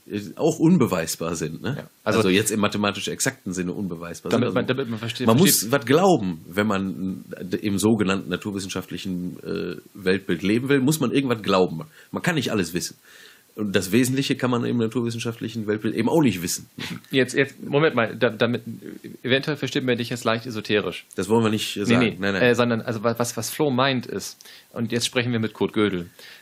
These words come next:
Speaker 2: ein, äh, in sich, also ein, ein, ein System, kann sich, egal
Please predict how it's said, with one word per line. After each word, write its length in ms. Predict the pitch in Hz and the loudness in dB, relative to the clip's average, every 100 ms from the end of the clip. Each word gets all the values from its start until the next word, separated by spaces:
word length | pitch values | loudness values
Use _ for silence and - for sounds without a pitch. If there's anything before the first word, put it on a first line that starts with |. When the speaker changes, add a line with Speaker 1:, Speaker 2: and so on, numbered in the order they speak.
| _ | _
Speaker 2:
ein, 240 | 113 107 110 - _ | -2 0 -2 -12 _
äh, 80 | - | -12
in 260 | - 160 170 | -4 0 0
sich, 240 | 175 - - | -2 -4 0
also 200 | 117 113 | 2 2
ein, 160 | 117 | 2
ein, 220 | - 113 | -2 -4
ein 180 | 113 117 | -4 -4
System, 560 | 113 110 - 160 143 202 _ _ _ - | -4 -2 0 2 0 -4 _ _ _ -6
kann 260 | 135 131 | -2 -2
sich, 220 | 123 127 - - _ - | -2 -6 -8 -18 _ -16
egal 380 | 123 123 160 | 0 2 2